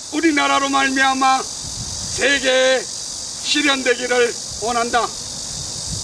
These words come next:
홍익 인간이라는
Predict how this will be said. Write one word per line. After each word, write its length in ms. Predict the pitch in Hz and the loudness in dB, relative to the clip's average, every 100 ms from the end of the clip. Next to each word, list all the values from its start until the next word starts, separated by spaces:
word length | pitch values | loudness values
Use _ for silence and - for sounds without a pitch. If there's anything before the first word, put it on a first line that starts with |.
| - - - - - - - - - - - - - | -6 -8 -8 -8 -8 -8 -8 -8 -8 -8 -8 -6 2
홍익 320 | 311 359 349 - - - - - - - - | 6 6 4 0 -12 -12 -12 -10 -10 -8 4
인간이라는 960 | 339 403 349 320 330 330 320 320 311 | 4 6 4 4 4 4 4 2 0